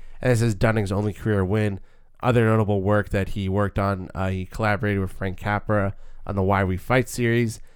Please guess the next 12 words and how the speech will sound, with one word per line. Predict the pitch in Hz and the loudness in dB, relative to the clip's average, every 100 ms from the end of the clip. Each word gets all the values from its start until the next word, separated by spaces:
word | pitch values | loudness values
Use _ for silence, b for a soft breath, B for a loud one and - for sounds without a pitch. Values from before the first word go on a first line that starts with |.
| - | -14
He | - 113 | -4 0
edited | 107 107 101 | 2 2 0
Julius | 87 104 101 - | 2 2 2 -2
Caesar, | 107 104 104 101 - | -2 0 0 -2 -4
the, | - 73 - - | -8 -10 -10 -6
the | 98 | -4
nineteen | 98 101 95 | -2 -4 -4
fifty-three | 98 - - 139 | -6 -4 0 2
movie, | 123 127 117 117 - b b - | 4 4 4 2 -2 b b -4
and | 123 | 0
he | 123 | 2
also | 117 113 | 2 2